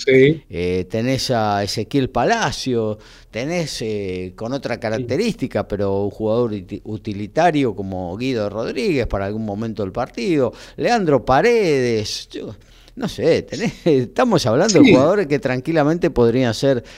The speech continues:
Speaker 2: titulares también, ¿no? Eh,
Speaker 1: En la defensa, Acuña y Molina ayer estuvieron, eh, no jugaron, y sin embargo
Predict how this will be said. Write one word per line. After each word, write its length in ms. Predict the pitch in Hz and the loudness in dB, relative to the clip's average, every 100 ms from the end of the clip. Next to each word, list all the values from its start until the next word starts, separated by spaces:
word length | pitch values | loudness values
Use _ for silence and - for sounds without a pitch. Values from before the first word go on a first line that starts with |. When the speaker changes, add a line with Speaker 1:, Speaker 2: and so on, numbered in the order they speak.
| - | -20
Speaker 2:
titulares 640 | - 110 107 101 160 165 - | -12 -10 -8 -2 0 0 -4
también, 520 | 92 117 214 190 110 | -8 -4 -2 -2 -4
¿no? 260 | 120 185 - - - - | -4 -6 -8 -20 -20 -20
Eh, 280 | - 87 90 139 | -10 -6 0 4
Speaker 1:
En 100 | 139 | 6
la 80 | |
defensa, 480 | 143 143 180 185 175 | 6 6 6 6 6
Acuña 320 | 139 175 175 | 4 6 8
y 80 | 151 | 8
Molina 580 | 139 143 202 170 139 120 | 8 6 8 6 6 4
ayer 260 | 110 170 151 | 2 6 6
estuvieron, 800 | 127 139 143 139 131 127 113 110 | 6 4 4 4 4 2 0 0
eh, 220 | 107 107 | 0 2
no 100 | 135 | 2
jugaron, 460 | - 151 220 165 | 4 6 8 8
y 100 | 120 | 6
sin 200 | 110 127 | 4 0
embargo 420 | 113 135 147 135 | 0 2 4 2